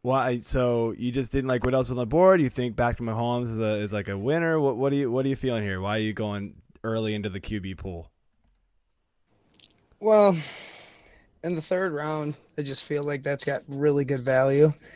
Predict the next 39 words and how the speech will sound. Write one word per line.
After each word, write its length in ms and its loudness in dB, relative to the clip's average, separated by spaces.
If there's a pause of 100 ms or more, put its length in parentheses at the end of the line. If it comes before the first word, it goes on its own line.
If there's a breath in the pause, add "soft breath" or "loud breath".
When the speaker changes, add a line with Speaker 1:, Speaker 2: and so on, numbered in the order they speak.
(480 loud breath)
Speaker 2:
for 400 4
a 80 -2
guy 260 2
that 360 2
has 220 2
the 80 -14
potential 400 2
to 80 0
throw 220 0
fifty 320 2
touchdowns. 680 4
I 100 8
know 200 10
it's 480 8 (680)
hard, 480 10 (120)
but 240 6
he's 220 2
done 180 4
it 60 2
before. 360 0
He 100 -4
can 120 -4
do 140 4
it 80 4
again. 280 2
Speaker 1:
Yeah, 120 0
absolutely. 560 -4
Speaker 2:
And 500 8 (1600 loud breath)
as 140 2
much 220 8
as 100 8
I 80 12
wanted 240 8
to 80 4
get 160 6
a 400 6
second 540 2
running 340 2
back, 360 0